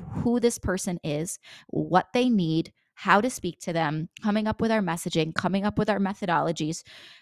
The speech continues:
the style course, 'cause there's three different style courses that we will navigate through, which is Express, Middle Tier, Signature. So we get to map out which course, w-, th-, this topic, what this person needs,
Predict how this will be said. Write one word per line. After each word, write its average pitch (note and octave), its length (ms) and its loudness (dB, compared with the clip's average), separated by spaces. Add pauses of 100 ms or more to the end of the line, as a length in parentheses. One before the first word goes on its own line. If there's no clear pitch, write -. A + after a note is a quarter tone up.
(100)
the F#3+ 80 -4
style A#3 540 2
course, D3 340 -4
'cause F#3+ 180 -6
there's F3+ 320 -2
three A#3 220 0
different G3+ 380 -2
style D#3 360 0
courses E3 520 -4
that D3+ 160 -2
we D#3+ 120 -4
will D3 360 0
navigate D3+ 580 -2
through, D3+ 340 -2
which F3+ 200 -2
is E3+ 120 -6
Express, D#3+ 480 -4
Middle D#3 200 -4
Tier, D#3 280 -4
Signature. D#3 540 -4
So F#3 240 6 (220)
we B3+ 100 0
get F#4+ 200 -2
to A#3+ 100 2
map G3+ 280 0
out G3 360 8 (260)
which G3+ 300 2
course, G#3 460 4
w-, E3 260 -12 (120)
th-, - 140 -2
this F#3+ 300 -6
topic, - 560 -2 (260)
what F#3+ 380 4
this A#3 160 -2
person G3 440 -4
needs, F#3+ 360 -4